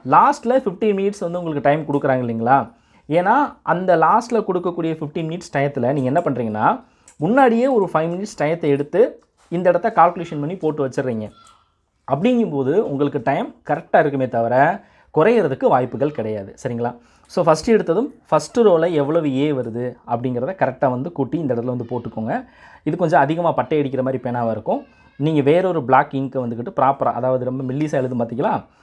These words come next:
அந்த மாதிரி பிளாக் இங்கை வச்சுக்கிட்டு கரெக்டா எழுதிக்கோங்க. பத்து, ஒரு எடுத்துக்காட்டு எழுதுவோம். Obviously வந்துக்கிட்டு நம்ம ஈக்கு வந்துக்கிட்டு ஜீரோ தான் போட போறோம். ஏன்னா ஈ வந்து போது மேக்ஸிமம் என்ன பண்ண மாட்டோம், பண்ண மாட்டோம், ஷேர் பண்ண மாட்டோம். சரிங்களா?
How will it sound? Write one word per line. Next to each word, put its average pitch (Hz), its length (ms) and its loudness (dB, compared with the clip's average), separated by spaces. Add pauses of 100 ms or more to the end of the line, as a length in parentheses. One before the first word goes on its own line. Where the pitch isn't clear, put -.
(200)
அந்த 165 240 0
மாதிரி 170 220 2
பிளாக் 139 300 4
இங்கை 131 220 -2
வச்சுக்கிட்டு 127 400 -6
கரெக்டா 147 380 -2 (240)
எழுதிக்கோங்க. 123 720 -4 (220)
பத்து, 110 480 -6 (400)
ஒரு 117 160 -4
எடுத்துக்காட்டு 120 440 -2
எழுதுவோம். 131 220 -2
Obviously 147 600 0
வந்துக்கிட்டு 156 400 0 (340)
நம்ம 156 180 0
ஈக்கு 185 400 0
வந்துக்கிட்டு 175 340 -2
ஜீரோ 175 180 2
தான் 160 140 2
போட 131 180 2
போறோம். 143 400 -2 (140)
ஏன்னா 127 100 -4
ஈ 160 300 -4
வந்து 147 160 -4
போது 170 240 -6
மேக்ஸிமம் 151 360 -4
என்ன 147 160 -2
பண்ண 143 120 -4
மாட்டோம், 117 320 -6 (120)
பண்ண 135 160 -2
மாட்டோம், 113 260 -4 (100)
ஷேர் 165 220 4
பண்ண 135 180 -4
மாட்டோம். 107 320 -10 (540)
சரிங்களா? 156 280 0